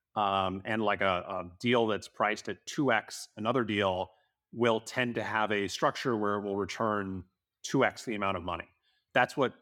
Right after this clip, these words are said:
a pricing efficiency kind of means in this context. That's kind of surprising. One reason that's surprising is that what you're buying when you're an early stage investor, in eight years, when you look back on that investment,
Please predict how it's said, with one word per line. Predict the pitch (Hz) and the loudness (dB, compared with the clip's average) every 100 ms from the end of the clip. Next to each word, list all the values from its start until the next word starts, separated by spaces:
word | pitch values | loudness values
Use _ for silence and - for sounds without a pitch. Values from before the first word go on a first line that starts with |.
| 117 | -14
a | |
pricing | 95 - 113 113 | -6 0 0 0
efficiency | 107 101 98 90 90 | -4 -6 -6 -12 -10
kind | 95 | -8
of | 90 | -8
means | 95 95 | -8 -10
in | 95 | -10
this | 87 - | -16 -8
context. | 92 95 90 - - - _ _ _ | -6 -4 -4 -6 -12 -18 _ _ _
That's | 139 139 | -2 -2
kind | - 160 | -2 -2
of | 147 | -2
surprising. | - 127 135 101 82 | -4 2 2 2 -2
One | 90 135 | -2 0
reason | 156 139 139 | 0 -2 -2
that's | 120 | -4
surprising | - 113 143 156 131 120 | -6 -2 0 2 0 -2
is | 110 98 | -2 -4
that | 104 | -6
what | 110 120 127 | -2 -2 0
you're | 120 | -2
buying | 98 107 117 113 107 | 0 2 2 2 0
when | 104 | -2
you're | 104 101 | -2 -2
an | |
early | 101 98 | 0 -2
stage | - 95 | -4 -6
investor, | 92 98 - 101 85 85 _ _ _ _ - | -2 -2 0 0 0 -4 _ _ _ _ -2
in | 165 143 | 0 2
eight | 156 160 | 0 -2
years, | 147 139 127 98 90 | 0 2 2 0 -2
when | 110 | -2
you | 113 | 0
look | 117 117 | 0 2
back | 117 101 | 0 0
on | 110 | -2
that | 101 | -4
investment, | 101 107 107 95 | -2 -2 -2 -6